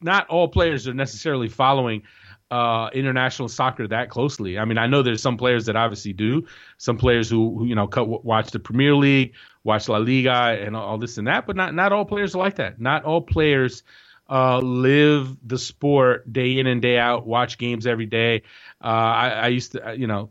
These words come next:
I remember, uh, Juan Carlos Osorio, the, the, the former M L S coach,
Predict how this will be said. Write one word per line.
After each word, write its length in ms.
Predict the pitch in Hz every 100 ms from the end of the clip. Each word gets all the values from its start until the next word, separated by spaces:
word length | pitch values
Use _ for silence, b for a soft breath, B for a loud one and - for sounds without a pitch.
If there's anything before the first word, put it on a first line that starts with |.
| _
I 300 | 101 113 120
remember, 580 | 120 123 127 123 113 110
uh, 320 | 104 95 90
Juan 180 | 110 123
Carlos 300 | 135 131 117
Osorio, 520 | 110 139 131 120 107
the, 220 | 101 98
the, 180 | 101 107
the 100 | 98
former 320 | 95 117 110 110
M 100 | 110
L 100 | 113
S 140 | 107
coach, 340 | - 117 113